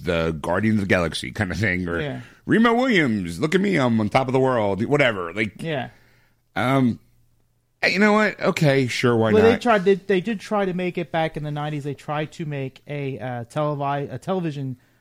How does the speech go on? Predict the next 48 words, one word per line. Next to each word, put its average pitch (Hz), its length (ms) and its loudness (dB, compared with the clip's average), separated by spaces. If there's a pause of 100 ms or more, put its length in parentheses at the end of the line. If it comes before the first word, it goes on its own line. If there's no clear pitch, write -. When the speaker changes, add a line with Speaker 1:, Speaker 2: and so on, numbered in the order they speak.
(100)
Speaker 2:
series 143 440 -2
out 151 280 0
of 127 100 -6
it. 120 220 -12 (520)
Um, 131 220 -4
Speaker 1:
They - 80 -4
Speaker 2:
I 139 60 -2
don't, 156 200 0
Speaker 1:
did? 254 260 -4
Speaker 2:
yes. 156 500 -6 (880)
And 156 380 -8
Speaker 1:
Kind 294 260 -2
of 302 80 -2
vaguely 262 320 -4
remember 277 300 -4
that. 117 260 0
Speaker 2:
Yeah, 151 460 -2
they 170 180 0
did 175 120 0
a 165 60 0
pilot 196 320 2
episode. 185 420 -2
I 151 100 0
saw 185 440 0
it. 185 180 -4 (640)
It 214 100 2
was 196 140 4
okay. 143 680 0
You 160 140 -6
know, 151 140 -2
it 147 60 -4
was, 147 360 -6
it 165 160 -6
wasn't, 165 320 -4
like, 147 200 -6
as 127 80 -10
high 135 200 -6
production 131 400 -8
value. 131 340 -6
I 135 40 -6
mean, 135 180 -6
they, 143 120 -4
the, 135 180 -10
they - 240 -6
started 175 360 -2
Speaker 1:
Mm. 165 60 2
Speaker 2:
off 156 300 0
with 147 400 -6